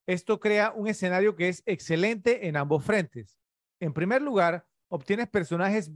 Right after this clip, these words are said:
bien desarrollados que se entienden y tienen una profundidad tremenda.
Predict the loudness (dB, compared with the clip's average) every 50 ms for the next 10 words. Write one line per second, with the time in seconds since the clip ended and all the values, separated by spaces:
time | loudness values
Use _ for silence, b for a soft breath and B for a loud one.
0 | -8 -4 -4 -4 -2 -2 -4 0 0 0 0 0 2 2 4 2 2 0 -2 -6
1 | -6 -4 -4 -8 -8 -6 -4 -2 -2 -2 -2 -2 -4 -6 -6 -8 -8 -4 -2 -2
2 | -2 0 0 0 0 0 -2 -6 -6 -6 -8 -4 -2 -2 -2 -2 0 -2 -4 -4
3 | -4 -8 -8 -10 -14 -18 -20